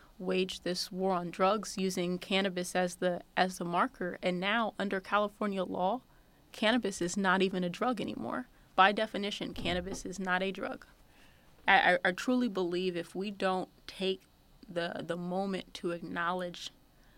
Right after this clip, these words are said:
uh, our past policies, the history of, of cannabis policies in this country, then we're bound to make the same mistakes as we move forward.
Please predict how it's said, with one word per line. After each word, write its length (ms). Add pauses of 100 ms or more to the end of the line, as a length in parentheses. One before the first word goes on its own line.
(180)
uh, 320
our 180
past 680 (720)
policies, 840 (300)
the 80
history 760
of, 320
of 180
cannabis 400
policies 580
in 80
this 160
country, 360
then 140
we're 120
bound 340
to 100
make 200
the 80
same 280
mistakes 440
as 160
we 80
move 200
forward. 520